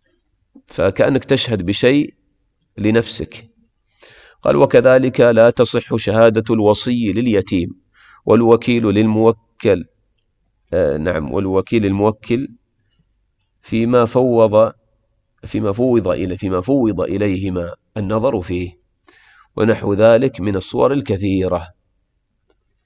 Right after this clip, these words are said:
طب ال-، الوصي لليتيم والوكيل للموكل، لماذا؟ قالوا: "لأنه يثبت بشهادته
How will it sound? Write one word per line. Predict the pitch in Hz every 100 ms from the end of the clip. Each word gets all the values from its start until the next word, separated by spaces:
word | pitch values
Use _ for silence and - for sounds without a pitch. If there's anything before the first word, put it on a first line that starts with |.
| _ _ _ _ _
طب | -
ال-، | 220 185 -
الوصي | 123 123 - 147 - 185 175
لليتيم | 131 117 104 107 117 107
والوكيل | 95 92 95 - 120 107 - - _ _ _ -
للموكل، | 101 92 107 120 - 98 98 - _ _ _ _ _ _ _ _ _
لماذا؟ | - 135 175 127 127 - - - _ _ _ _ _ _
قالوا: | 135 147 139
"لأنه | 123 120 139 139 139 139 135 123 120
يثبت | 131 104 120 113
بشهادته | 123 110 101 104 104 104 101 117 123 113 104 113 123 127 131